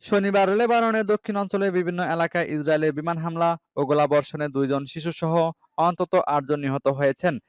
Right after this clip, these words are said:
এক বছর ধরে ইসরায়েলি বাহিনী ও লেবাননের সশস্ত্র গোষ্ঠী হিজবুল্লাহর পাল্টাপাল্টি হামলার পর যুক্তরাষ্ট্র ও ফ্রান্সের মধ্যস্থতায়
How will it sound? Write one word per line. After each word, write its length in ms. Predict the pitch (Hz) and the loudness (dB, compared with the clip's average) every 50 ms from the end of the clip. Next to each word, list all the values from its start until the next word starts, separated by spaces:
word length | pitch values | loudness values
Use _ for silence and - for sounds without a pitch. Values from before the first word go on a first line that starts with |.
| _ _ _ | _ _ _
এক 220 | - 208 214 190 | 0 0 0 2
বছর 240 | 180 208 196 - 208 | 2 2 2 2 0
ধরে 280 | 185 175 196 196 185 - | 0 2 2 2 2 2
ইসরায়েলি 380 | 185 180 175 185 180 180 175 | 0 2 4 4 4 4 2
বাহিনী 400 | 160 175 170 175 170 170 175 175 - - _ _ _ _ | 0 0 -2 -2 -4 -4 -6 -6 -8 -12 _ _ _ _
ও 120 | 151 160 160 | 4 4 6
লেবাননের 640 | 165 185 190 175 190 190 185 185 185 185 185 185 | 6 6 6 6 6 6 6 4 2 2 0 -2
সশস্ত্র 520 | - - 165 - - 151 - - - 156 151 | 0 -2 -4 -2 -2 -4 -4 0 0 0 2
গোষ্ঠী 320 | 139 151 147 - - 160 | 2 2 0 0 -2 -4
হিজবুল্লাহর 520 | 147 147 139 131 131 143 147 151 147 147 | -4 -4 -4 -2 -2 0 2 4 4 4
পাল্টাপাল্টি 640 | - - 143 151 151 180 160 - 165 160 160 - 170 | 2 2 0 0 0 0 0 2 0 0 0 0 -4
হামলার 360 | 151 143 139 131 135 139 135 | -4 -4 -4 0 0 0 0
পর 280 | - - 143 143 143 139 - _ _ _ _ _ - | 2 4 4 6 6 4 2 _ _ _ _ _ 0
যুক্তরাষ্ট্র 680 | 135 160 - - 175 160 165 160 147 - - 170 170 - | 0 0 2 2 4 4 4 4 2 2 4 4 4 6
ও 120 | - 165 156 | 6 4 4
ফ্রান্সের 480 | - - 165 139 135 135 - 151 139 | 2 2 2 2 2 2 0 -2 -2
মধ্যস্থতায় 720 | 139 143 147 143 139 156 147 - 165 - 156 160 160 160 | 0 2 0 2 2 0 0 0 0 2 4 4 4 2